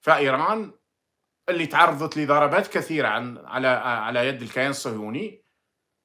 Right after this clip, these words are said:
ترى أنه من الطبيعي أن تدعم المنظمات التي تقاوم الكيان الصهيوني، فتضعف إسرائيل وتضعف ضرباتها لإيران.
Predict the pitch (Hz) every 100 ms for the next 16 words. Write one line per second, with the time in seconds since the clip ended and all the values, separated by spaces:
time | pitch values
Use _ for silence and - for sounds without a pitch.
0 | _ _ _ _ _ _ 190 202 190 185
1 | 175 202 202 160 131 117 175 185 175 185
2 | 156 151 156 151 147 143 143 170 226 185
3 | 170 156 143 - 165 131 117 120 117 -
4 | 113 127 185 226 - 180 - 170 143 147
5 | - - 139 127 202 277 214 185 262 175
6 | 170 - 160 160 147 214 160 143 104 95
7 | 113 262